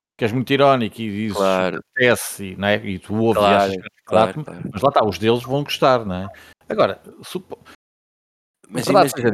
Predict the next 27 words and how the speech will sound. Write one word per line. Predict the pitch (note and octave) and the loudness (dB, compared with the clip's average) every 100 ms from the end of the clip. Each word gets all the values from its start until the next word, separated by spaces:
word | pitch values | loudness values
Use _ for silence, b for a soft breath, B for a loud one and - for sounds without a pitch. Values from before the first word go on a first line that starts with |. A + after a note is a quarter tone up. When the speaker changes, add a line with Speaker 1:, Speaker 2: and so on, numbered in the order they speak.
| G2+ | 0
Speaker 1:
dita, | - G#2 | -4 -8
o, | D3+ E3 - | -4 -6 -6
o | F#3 | -10
Vieira, | G#2+ D#3+ E3 | -2 0 0
que | D#3+ | 0
se | F3+ | -2
aparecer | B2+ B2+ A2+ | 0 -2 -2
para | C3 | -2
dizer | A#2 B2+ | 0 2
alguma | B2 G#2+ | 4 0
coisa, | - F#2 F#2 F#2+ - _ - | -2 -6 -6 -10 -14 _ -2
quem | C#3+ | 0
não | A#2+ | 2
gosta | A2+ A2+ | 0 -2
do | G2+ | -4
Vieira | F#2 A#2+ A#2+ G#2+ - B B - _ _ _ _ - | 2 4 4 0 -10 B B -20 _ _ _ _ -2
não | C3+ A#2+ | 2 4
vai | B2 | 2
gostar | - A2 | 2 0
do | G2 | 0
que | |
ele | F2+ | -4
vai | F2 | -6
dizer. | - - _ _ _ _ _ _ _ _ _ - | -12 -20 _ _ _ _ _ _ _ _ _ -4
Quem | F#3+ | 2
gosta | G3+ G3+ - G#3 A3 | 4 4 2 -6 -4
vai, | - | 0